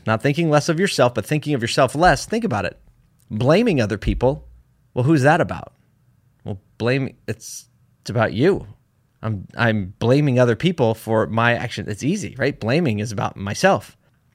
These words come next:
But accountability, taking accountability and responsibility, is actually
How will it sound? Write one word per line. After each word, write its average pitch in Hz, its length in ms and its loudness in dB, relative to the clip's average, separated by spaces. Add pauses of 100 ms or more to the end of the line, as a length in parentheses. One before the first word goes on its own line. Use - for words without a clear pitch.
(180)
But 127 140 2
accountability, 139 880 4
taking 151 380 0
accountability 135 520 2
and 113 40 0
responsibility, 113 880 -2 (760)
is 117 220 -4
actually 131 880 0